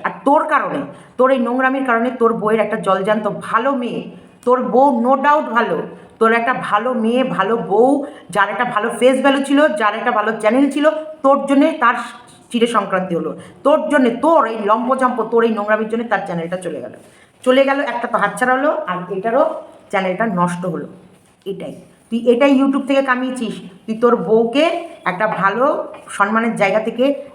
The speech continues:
নিচে নামিয়েছিস। আজকে তোর কারণে তোর বউয়ের চ্যানেল অনেকেই সাবস্ক্রাইব করে না, যারা ব্লগ দেখে না,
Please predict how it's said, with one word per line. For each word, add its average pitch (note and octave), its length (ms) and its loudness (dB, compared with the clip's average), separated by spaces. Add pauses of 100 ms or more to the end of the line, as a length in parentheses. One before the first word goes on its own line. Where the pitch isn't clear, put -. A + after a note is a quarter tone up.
(140)
নিচে A3 260 2
নামিয়েছিস। F#3+ 400 -2
আজকে G#3+ 200 0
তোর D4 280 2
কারণে C4+ 360 -2
তোর A3+ 100 0
বউয়ের A3 300 0
চ্যানেল G#3 280 -4
অনেকেই F#3+ 300 -8
সাবস্ক্রাইব D#3 480 -8
করে C#3+ 140 -8
না, C3+ 80 -10 (260)
যারা F3+ 200 0
ব্লগ F3 300 -2
দেখে A3+ 180 -4
না, D4 120 0